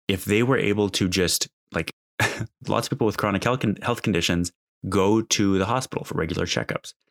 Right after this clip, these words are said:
What they should be doing, honestly, is using that network that already exists rather than saying, like, "Oh, go to the portal and sign up as yourself," like, with no, no predetermined history, no nothing. Um, if you have a health condition,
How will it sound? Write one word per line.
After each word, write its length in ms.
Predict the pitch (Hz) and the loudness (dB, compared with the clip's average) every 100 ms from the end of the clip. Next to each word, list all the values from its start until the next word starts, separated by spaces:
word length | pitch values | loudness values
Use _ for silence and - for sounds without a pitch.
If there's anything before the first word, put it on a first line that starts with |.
| _ _ _ - - | _ _ _ -12 -2
What 160 | 87 | 0
they 100 | 87 | 0
should 200 | 82 95 | 0 2
be 120 | 107 | 2
doing, 460 | 113 170 107 87 92 - | 2 4 2 2 -2 0
honestly, 680 | 117 98 - 85 104 95 _ | 0 2 0 0 -2 -6 _
is 220 | - 87 | -8 -2
using 320 | 104 110 120 101 | 0 2 2 2
that 220 | 104 - | 0 2
network 320 | 113 92 - | 0 0 -2
that 120 | - | -2
already 260 | 90 92 87 | 0 2 0
exists 380 | 90 107 85 98 | 2 0 0 0
rather 140 | 101 | 0
than 160 | 123 - | 0 0
saying, 240 | 101 95 | 2 2
like, 240 | 90 82 - | 2 0 0
"Oh, 200 | 117 95 | 2 4
go 160 | 95 | 4
to 40 | 98 | 2
the 60 | |
portal 380 | 92 101 95 87 | 2 0 2 2
and 100 | 85 | 2
sign 240 | 87 85 | 0 0
up 160 | 85 - _ _ - - | -2 -6 _ _ -12 -2
as 160 | 92 87 | 0 2
yourself," 480 | 87 - - - | 2 2 0 -2
like, 220 | - 82 - | -6 -6 -6
with 240 | 87 82 | -4 -2
no, 460 | 87 87 90 87 - _ _ _ | 0 2 2 0 -4 _ _ _
no 160 | 92 92 | 0 2
predetermined 500 | - 107 95 98 85 | 2 2 4 2 2
history, 340 | 113 - 113 | 0 2 2
no 100 | 101 | 2
nothing. 420 | 90 90 87 92 95 _ _ - - _ _ | 2 0 0 0 -2 _ _ -20 -20 _ _
Um, 320 | 82 82 80 - _ _ _ - | -2 0 0 -2 _ _ _ -6
if 160 | 101 | -2
you 80 | 110 | 0
have 100 | 120 | 0
a 40 | 123 | 0
health 180 | 131 | -2
condition, 540 | - 87 82 80 80 | 0 0 2 0 -2